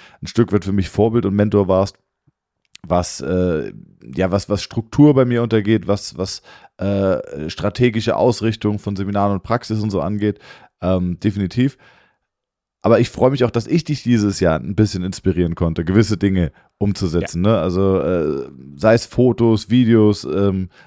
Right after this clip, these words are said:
Speaker 1: äh, Social Media, ähm, das auch irgendwie dieses Jahr, man muss auch an der Stelle mal wirklich un-, unglaublich groß, äh, unglaublich, ich sag's nochmal neu, falls es irgendwie, äh, Video screenshotten will und posten will,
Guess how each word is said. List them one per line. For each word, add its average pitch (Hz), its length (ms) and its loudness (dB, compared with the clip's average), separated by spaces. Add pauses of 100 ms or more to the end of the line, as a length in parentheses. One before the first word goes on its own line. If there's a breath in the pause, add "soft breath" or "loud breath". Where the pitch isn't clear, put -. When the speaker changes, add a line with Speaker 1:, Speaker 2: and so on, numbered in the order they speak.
(120 soft breath)
Speaker 1:
äh, 98 200 0
Social 110 380 0
Media, 110 420 2 (340 loud breath)
ähm, 98 240 -2
das 107 200 -2
auch 92 180 -4
irgendwie 123 400 0 (240 soft breath)
dieses 117 240 0
Jahr, 117 100 2
man 120 160 2
muss 127 140 -2
auch 104 140 -4
an 113 100 -2
der 113 120 2
Stelle 113 260 -2
mal 110 180 0
wirklich 107 320 -4
un-, 127 300 -6
unglaublich 123 720 2
groß, 113 320 -2
äh, 101 340 2
unglaublich, 107 720 -2 (120 soft breath)
ich 76 140 -16
sag's 92 240 -4
nochmal 95 220 0
neu, 101 240 4
falls 90 240 -4
es 85 140 -6
irgendwie, 90 480 -4
äh, 92 360 -2
Video 110 340 2
screenshotten 101 680 -2
will 95 160 2
und 92 120 -4
posten 101 360 -2
will, 104 160 -2